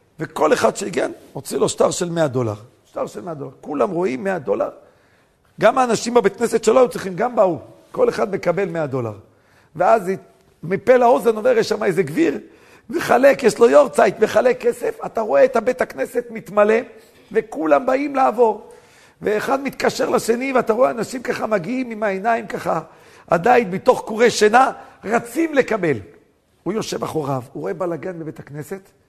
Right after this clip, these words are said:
והוא צריך כסף. והוא לא מבקש שפרוטה אחת. למה? הקבלה נמדדת כשזה קשה,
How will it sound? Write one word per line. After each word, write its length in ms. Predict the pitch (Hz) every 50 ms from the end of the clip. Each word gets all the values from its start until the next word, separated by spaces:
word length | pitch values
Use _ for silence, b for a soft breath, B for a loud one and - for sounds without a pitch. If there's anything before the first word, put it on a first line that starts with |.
| _ _ _ _ _ _ _ _ _
והוא 220 | 120 113 127 135 117
צריך 360 | - - 131 117 160 - -
כסף. 420 | - - 220 220 - 160 127 - - _ _ _ _ _ _ _ _ _ _ _ _ _ _ _ _
והוא 200 | 135 143 156 156
לא 160 | 165 214 254
מבקש 680 | 277 240 180 151 120 - - 175 202 196 - - - _ _
שפרוטה 840 | - - - - _ _ - 147 165 165 - _ - 185 202 233 - - - _
אחת. 420 | - 117 - - 139 117 - - - _ _ _
למה? 300 | 135 143 151 160 202 208 208 - b b b b b b b b b -
הקבלה 460 | - - - 147 120 151 160 196 233
נמדדת 560 | 247 226 185 160 143 147 208 220 220 220 202
כשזה 280 | - - - 127 117 131
קשה, 360 | - - 143 - - 214 165